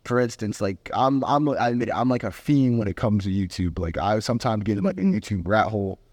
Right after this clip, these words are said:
like, listening to podcasts or, like, I'm watching videos, and it's like, I wanna keep learning more and more, but then it's like, damn, I'm wasting time. Like,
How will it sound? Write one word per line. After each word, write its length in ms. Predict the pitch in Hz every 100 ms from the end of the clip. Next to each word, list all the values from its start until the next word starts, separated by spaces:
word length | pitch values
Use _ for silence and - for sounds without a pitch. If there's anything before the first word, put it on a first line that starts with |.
| _ - 110 101
like, 220 | 92 92 95
listening 360 | 107 - 101
to 60 | 98
podcasts 640 | 117 101 95 107 98 -
or, 20 | 95
like, 140 | 87
I'm 120 | 95
watching 360 | 98 104 92 92
videos, 480 | 98 98 92 85 87
and 100 | 87
it's 100 | 98
like, 220 | 85 - _ _ -
I 100 | 104
wanna 200 | 117 110
keep 200 | - 104
learning 300 | 120 117 107
more 200 | 117 110
and 60 | 110
more, 220 | 123 107
but 120 | 98
then 100 | 98
it's 140 | 101 -
like, 160 | 92
damn, 320 | 113 113 95 82
I'm 160 | 90
wasting 320 | 95 101 - 87
time. 380 | 101 101 92
Like, 200 | 82 87